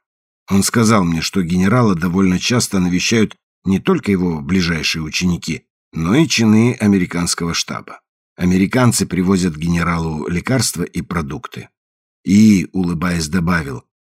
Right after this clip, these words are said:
«А в Германии на американцев работает генерал Гальдер, автор плана Барбаросса, плана войны с Россией. Гальдер — немецкий Исихара».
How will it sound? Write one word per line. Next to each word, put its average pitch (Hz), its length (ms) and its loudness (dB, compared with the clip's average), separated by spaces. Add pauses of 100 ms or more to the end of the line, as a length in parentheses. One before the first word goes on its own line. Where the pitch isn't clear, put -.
(140)
«А 90 180 0
в 85 60 -4
Германии 104 720 2
на 82 220 -2
американцев 92 680 0
работает 98 520 0
генерал 92 500 2
Гальдер, 85 760 -2 (160)
автор 101 440 -2
плана 107 400 4
Барбаросса, 95 840 2 (320)
плана 98 300 2
войны 92 300 2
с - 120 0
Россией. 90 640 -2 (360)
Гальдер — 117 520 2 (300)
немецкий 110 760 4
Исихара». - 720 -4